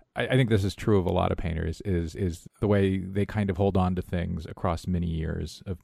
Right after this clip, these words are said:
of paintings. One of, one of yours, probably the most noticeable, we've referred to in passing, the portrait cloth of your mother's. Just to give listeners a quick bit of background, a portrait cloth is a textile featuring, you know, a design and then a portrait, a literal portrait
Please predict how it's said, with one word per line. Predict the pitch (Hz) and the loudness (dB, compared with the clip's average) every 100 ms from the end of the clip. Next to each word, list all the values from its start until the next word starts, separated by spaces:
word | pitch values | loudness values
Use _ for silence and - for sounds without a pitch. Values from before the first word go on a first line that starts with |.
| - | -10
of | 92 | -4
paintings. | - 85 82 90 | -2 -2 -6 -6
One | 98 98 | -2 0
of, | 95 | 0
one | 92 92 | 0 2
of | 87 | 2
yours, | 87 85 85 - | 2 2 2 0
probably | 90 85 87 | 0 0 0
the | 82 | -2
most | 82 - | -4 -2
noticeable, | 92 87 87 - 82 82 80 _ - _ 87 | 0 0 -2 -4 -2 -2 -4 _ -20 _ -4
we've | 87 80 | -4 -2
referred | 85 - 95 - | -4 -2 -4 -2
to | 87 | -2
in | 85 | -2
passing, | 85 87 85 - 82 | -2 -2 -4 -6 -8
the | 80 | -6
portrait | - 92 - - | -4 -4 -4 -10
cloth | - 92 85 80 - - | -6 -2 0 -2 -6 -6
of | 92 82 85 - | -4 -4 -8 -16
your | - 92 87 | -6 -2 0
mother's. | 90 92 85 80 80 | 2 2 0 -2 -6
Just | - 95 - | -8 -10 -8
to | |
give | 87 87 80 - _ _ _ _ _ - | -6 -4 -6 -10 _ _ _ _ _ -6
listeners | 98 - 85 | -4 -2 -2
a | 87 | -2
quick | - 95 | -6 -4
bit | - 85 | -4 -4
of | 82 | -2
background, | 90 87 85 85 - | -2 -2 -4 -6 -6
a | |
portrait | - 104 - - | 0 0 0 -6
cloth | - 90 87 | -4 -2 -2
is | 95 87 | -2 -4
a | |
textile | - 104 - - 85 82 80 80 - _ _ _ - | -4 -4 -4 -6 -4 -2 -4 -6 -10 _ _ _ -6
featuring, | 104 90 95 87 87 | -4 -2 0 0 0
you | 82 | 0
know, | 85 82 | -2 -2
a | |
design | 80 82 80 80 80 80 78 | -4 -2 0 0 -2 -2 -2
and | 90 | 0
then | 82 80 85 | 0 -2 -4
a | 95 | -4
portrait, | - 175 - - | -2 -2 -2 -6
a | - | -2
literal | 90 95 87 | 2 4 2
portrait | - 98 - 85 | 4 2 2 -4